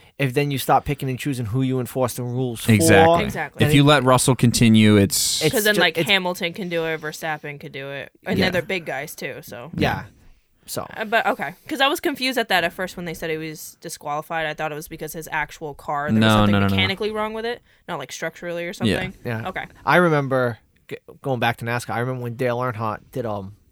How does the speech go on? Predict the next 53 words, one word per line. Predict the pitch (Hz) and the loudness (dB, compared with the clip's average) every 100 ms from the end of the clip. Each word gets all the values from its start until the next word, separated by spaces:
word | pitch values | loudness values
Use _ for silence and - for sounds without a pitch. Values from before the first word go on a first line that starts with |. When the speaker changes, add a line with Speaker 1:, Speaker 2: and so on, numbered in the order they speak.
| _ _ _ 131 | _ _ _ -10
Speaker 1:
he | 120 | -6
rolled | 123 143 131 - | 0 0 0 -2
over | 139 131 123 | -2 0 -2
on | 117 | -4
the | 104 | -4
back | 127 127 | -4 -4
stretch | - 131 127 | -6 -6 -4
of | 107 | -6
the | 95 | -8
Daytona | 113 - 127 110 | -8 -8 -10 -8
five | 113 107 | -6 -6
hundred. | 117 117 101 92 | -8 -8 -10 -16
And | _ _ _ | _ _ _
his | 120 - | -12 -4
car | 135 123 | -2 -2
rolled | 113 131 139 107 - | 0 2 2 0 -8
and | 107 | -10
was | 110 | -8
Speaker 3:
Mm-hmm. | 185 - | -8 -6
Speaker 1:
torn | 156 143 | -4 -4
to | 120 | -6
shreds, | - - 143 113 | -8 -2 -2 -2
and | 104 | -10
it | 95 | -10
landed | 127 135 131 | -6 -6 -4
on | 131 | -6
his | 113 | -6
four | - 120 | -8 -8
tires. | 110 143 131 104 - - _ | -4 -2 -2 -4 -12 -20 _
Speaker 3:
Mm-hmm. | 233 180 - | -12 -12 -8
Speaker 1:
So | 123 | -6
yellow | 110 127 120 | -2 -2 -2
flag. | 170 170 101 - _ _ - | 0 0 0 -6 _ _ -10
So | 143 | -8
he | |
comes | - 127 - | -6 -6 -4
out | 147 143 | 0 0
of | 123 | -2
the | |
car, | 117 - 196 147 110 107 _ _ - | -6 -4 0 0 -2 -8 _ _ -12
and | 123 | -10
they're | 107 | -4
ready | 135 131 | -4 -2
to | 117 | -4
take | - 135 127 | -6 -8 -6
him | 127 107 104 - _ - | -8 -8 -12 -18 _ -18
to | 98 | -10
the | 113 | -4
ambulance. | 202 190 120 113 | -2 -2 -6 -6
He | |
goes, | 120 | -6
"Hold | - 208 | -4 0
on." | 143 98 | 0 -2